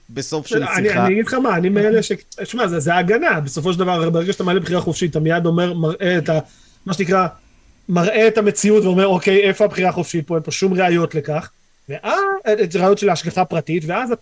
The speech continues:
Speaker 2: ההגנה הקלאסית היא בחירה חופשית. שזה, שוב, לא מסתדר, כי אחד, אין לנו ראיות שיש לנו בכלל את הדבר הזה, שתי-,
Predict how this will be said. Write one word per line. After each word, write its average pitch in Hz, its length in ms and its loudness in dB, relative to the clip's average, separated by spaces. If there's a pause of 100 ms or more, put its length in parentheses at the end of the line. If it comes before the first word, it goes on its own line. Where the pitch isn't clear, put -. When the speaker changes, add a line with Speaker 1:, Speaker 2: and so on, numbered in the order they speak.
(280)
Speaker 2:
ההגנה 147 520 -6
הקלאסית 220 520 -4
היא 196 140 -2 (380)
בחירה 170 320 0
חופשית. 160 420 -4 (520)
שזה, 156 340 -10
שוב, 190 320 -4
לא 180 80 0
מסתדר, 220 480 0 (400)
כי 190 280 -4 (320)
אחד, 196 260 0
אין 185 80 4
לנו 185 160 0
ראיות 170 260 2
שיש 160 420 -4
לנו 160 100 -2
בכלל 151 180 -2
את 139 60 -6
הדבר 147 280 0
הזה, 226 180 2 (300)
שתי-, - 200 -4